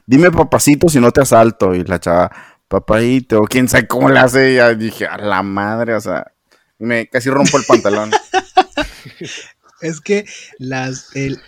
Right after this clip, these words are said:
Speaker 2: el acento, el acento paisa en las mujeres es, es muy excitante, o sea, uno escucha una paisa y uno como que, "Ay, qué rico".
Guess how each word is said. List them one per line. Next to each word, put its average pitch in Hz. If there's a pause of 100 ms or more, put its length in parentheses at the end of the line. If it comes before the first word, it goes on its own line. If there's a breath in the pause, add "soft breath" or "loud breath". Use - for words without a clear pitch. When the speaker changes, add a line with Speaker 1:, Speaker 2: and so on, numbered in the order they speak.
(160)
Speaker 2:
el 139
acento, 139 (200)
el 170
acento 135
paisa 156
en 160
las 143
mujeres 135
es, -
es 117
muy 131
excitante, 117
o 107
sea, 113
uno 123
escucha 143
una 135
paisa 135
y 135
uno 135
como 127
que, 117
"Ay, 120
qué -
rico". 123